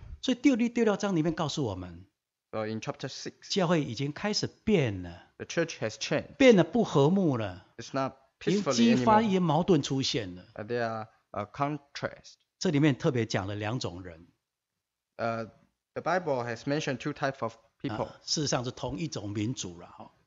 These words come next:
Speaker 2: Uh, in fact, it's one nation.
Speaker 1: 我们可以称他叫犹太人。
Speaker 2: We can call them Jews.
Speaker 1: 如果用广泛一点来讲，
Speaker 2: Uh, widely, we speak widely.
Speaker 1: 呃，从这个大卫以后的角度来讲，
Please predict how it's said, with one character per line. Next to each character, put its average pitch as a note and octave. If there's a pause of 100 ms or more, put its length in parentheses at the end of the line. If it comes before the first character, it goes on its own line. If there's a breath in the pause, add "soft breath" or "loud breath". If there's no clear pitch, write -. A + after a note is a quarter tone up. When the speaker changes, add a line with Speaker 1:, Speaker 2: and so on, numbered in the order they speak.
Speaker 2:
Uh, -
in A#2+
fact, -
it's -
one B2+
nation. B2 (180)
Speaker 1:
我 A#2+
们 B2+
可 D#3
以 B2+
称 B2+
他 B2
叫 A#2
犹 G#2
太 A2+
人。 F#2 (200)
Speaker 2:
We A#2+
can B2+ (280)
call B2+
them A#2+
Jews. A2+ (280)
Speaker 1:
如 C#3+
果 C#3+
用 D#3+
广 G#2
泛 C#3
一 C#3+
点 G2
来 G#2+
讲， F#2+ (460)
Speaker 2:
Uh, G#2 (880)
widely, A2+ (180)
we G2+
speak -
widely. A#2
Speaker 1:
呃， G#2
从 A#2
这 C3
个 A2 (120)
大 C3
卫 B2+
以 G#2
后 B2
的 G#2
角 G2+
度 A#2+
来 F#2+
讲， F#2